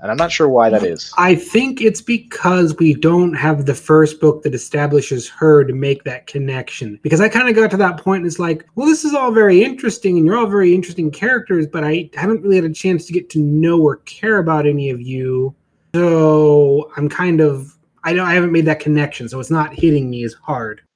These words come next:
Speaker 1: Mm, that could be. But
Speaker 2: I
Speaker 1: like I said,
Speaker 2: really
Speaker 1: by the
Speaker 2: think
Speaker 1: end, uh, by the end of it, I was,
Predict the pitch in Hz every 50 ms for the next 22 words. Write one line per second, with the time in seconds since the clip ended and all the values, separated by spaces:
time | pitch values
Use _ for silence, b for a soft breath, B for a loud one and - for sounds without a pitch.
0 | _ _ - 165 170 170 170 170 170 - 175 123 - 98 95 95 - _ _ -
1 | 190 196 156 156 175 208 208 170 254 - 160 - 196 170 185 185 175 175 156 143
2 | 139 135 - - 156 151 151 156 170 170 156 147 131 127 123 123 120 117 117 120
3 | 127 135 135 120 110 110 - - -